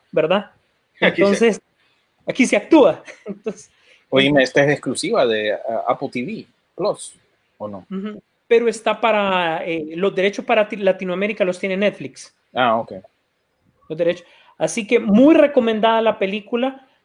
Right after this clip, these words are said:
Speaker 1: ¿verdad? Em, eh, véanla, es algo totalmente diferente a lo que estamos acostumbrados a ver. Eh, no es ni mala, ni buena, no es lenta, no es rápido.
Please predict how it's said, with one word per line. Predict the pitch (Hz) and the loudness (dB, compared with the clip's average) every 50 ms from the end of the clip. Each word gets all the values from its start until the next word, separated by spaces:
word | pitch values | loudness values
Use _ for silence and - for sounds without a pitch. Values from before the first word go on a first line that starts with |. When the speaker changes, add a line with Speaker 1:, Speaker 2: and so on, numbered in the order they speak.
| _ | _
Speaker 1:
¿verdad? | - 160 156 156 151 190 214 233 - - - | -4 -2 -2 0 0 0 0 0 -4 -8 -6
Em, | 185 180 180 170 170 165 165 160 156 156 156 147 143 143 139 - _ _ _ _ _ _ - | -4 -2 0 0 0 0 -2 -4 -6 -8 -10 -10 -10 -12 -14 -16 _ _ _ _ _ _ -6
eh, | 170 170 170 165 160 160 156 160 - - 220 | -6 -4 -2 -4 -4 -4 -4 -6 -6 -8 -8
véanla, | 175 160 233 269 269 262 240 226 220 214 214 220 214 - - | 0 2 4 4 4 4 2 2 2 2 2 0 -2 -4 -4
es | 185 185 - | -2 0 0
algo | 220 220 208 240 233 | 0 2 2 0 0
totalmente | 233 220 208 214 226 220 226 240 240 240 254 233 | 0 -2 0 0 0 2 2 0 0 2 0 0
diferente | 220 202 - - 190 208 240 269 262 262 | 0 -2 0 2 4 4 4 4 4 2
a | 233 | 2
lo | 214 190 190 | 2 2 0
que | - 175 | -2 -6
estamos | - - 202 190 202 208 185 | -4 -2 -2 0 0 -2 -4
acostumbrados | 190 185 196 185 185 - 185 160 156 180 185 190 220 226 - | -2 -2 -4 -4 -4 -6 -6 -2 2 4 4 4 4 4 2
a | 190 175 | 0 2
ver. | 196 220 254 277 - - _ _ _ _ _ _ _ _ _ _ _ - | 2 0 0 -2 -4 -12 _ _ _ _ _ _ _ _ _ _ _ -8
Eh, | 170 175 175 170 165 180 | -6 -4 -4 -4 -4 -4
no | 196 185 196 220 240 | -4 -2 2 2 2
es | 247 240 240 - | 2 2 0 -2
ni | 226 226 220 | -2 -2 0
mala, | 214 226 240 247 254 254 262 262 | 0 2 2 2 2 2 2 0
ni | 247 220 196 | 0 -2 -2
buena, | 185 185 220 233 233 240 233 226 | -4 0 2 2 2 2 0 -2
no | 220 208 202 | 0 0 0
es | 202 196 | 0 0
lenta, | 202 220 240 247 247 240 247 - 247 240 | 2 2 2 2 2 0 0 0 -2 0
no | 226 220 214 | 0 -2 -2
es | 190 | 0
rápido. | 220 - - - 240 247 | 0 -2 0 0 -2 -2